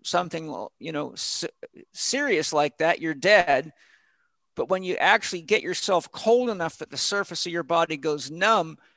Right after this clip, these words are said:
you've now taken your arteriovascular tree through a cycle. First, the sympathetic pushes it to the surface. Then you go parasympathetic and it pushes it into the core.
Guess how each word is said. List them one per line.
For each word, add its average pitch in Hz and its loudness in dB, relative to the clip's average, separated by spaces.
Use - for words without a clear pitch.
you've 175 -6
now 196 4
taken 190 -4
your 165 -4
arteriovascular 165 2
tree 226 -4
through 175 -6
a 151 -2
cycle. 202 2
First, - 0
the 156 -8
sympathetic 208 2
pushes 185 -4
it - -2
to 165 -8
the 135 -10
surface. - 0
Then 196 -4
you 208 -2
go 156 0
parasympathetic 170 -2
and 156 -6
it - -14
pushes 175 -8
it 160 -10
into 170 -4
the 135 -10
core. - 2